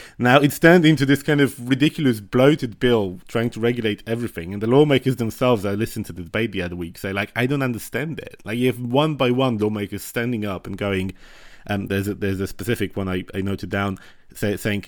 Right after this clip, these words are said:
"It's complicated to the extent that I have no confidence that I fully understand it and all its ramifications." And again, obviously, that's not the way to do it. And you, you, at the, on the back of that, you have WhatsApp, Signal, other companies saying,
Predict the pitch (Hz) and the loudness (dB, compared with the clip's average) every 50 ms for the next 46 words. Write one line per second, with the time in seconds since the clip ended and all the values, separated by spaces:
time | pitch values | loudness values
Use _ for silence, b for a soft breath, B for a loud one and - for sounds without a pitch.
0 | _ - 123 113 - - - 165 170 135 156 131 - 139 135 120 - - - 123 | _ -6 -6 -6 -4 -2 0 0 0 0 -2 -2 0 0 0 0 0 -6 -12 -8
1 | 113 117 110 - - - - 127 123 110 117 101 104 98 - 110 101 - 113 113 | -6 -6 -6 -6 -8 -8 -4 -4 -4 -2 -2 -4 -4 -4 -4 -4 -4 -2 0 2
2 | 127 143 139 - - 127 117 - - 85 82 - - - - 90 90 90 - - | 2 2 2 2 0 -2 -2 -2 -6 -10 -10 -10 -10 -8 -6 -4 -4 -4 -4 -2
3 | 113 110 107 104 104 101 95 92 - - 120 113 127 101 82 80 87 - - 98 | 0 2 2 2 0 -2 -4 -6 -4 -2 0 0 0 -2 -4 -6 -8 -8 -8 -6
4 | 101 101 98 95 - - - 101 92 90 - - 92 - 95 98 95 - - - | -4 -4 -4 -4 -6 -8 -8 -8 -6 -8 -8 -8 -8 -6 -6 -6 -6 -8 -12 -14
5 | - - 117 120 127 143 143 139 143 143 139 - 113 104 123 120 - - 123 113 | -10 -6 -4 -2 0 0 0 2 2 0 -2 -4 -4 -2 -2 -2 -2 -4 -6 -6
6 | 107 98 113 104 107 104 98 - - - 127 127 113 82 71 62 - 95 98 95 | -6 -6 -4 -2 -2 -2 -2 -4 -4 -4 -2 0 0 0 -2 -6 -10 -8 -8 -10
7 | 87 B B B B B B 101 104 - - 123 120 120 117 - 131 - 131 131 | -10 B B B B B B -8 -8 -6 -4 -2 -2 0 0 0 0 0 2 2
8 | 127 117 113 127 135 156 - - 120 98 87 90 82 73 - 90 101 98 90 - | 2 2 4 4 4 2 2 0 -6 -4 -4 -4 -4 -4 -6 -6 -4 -4 -4 -4
9 | 101 110 131 127 - - - 95 80 - - - 131 123 123 107 85 - - 113 | -2 -2 -2 -2 -2 -4 -6 -6 -6 -6 -4 -4 -2 0 0 -2 -4 -4 -4 -4
10 | 117 117 - - 107 98 - - 90 87 82 - - - 107 98 95 98 95 | -4 -4 -2 -2 -4 -4 -4 -6 -6 -6 -6 -6 -6 -4 -2 -2 -2 -2 -4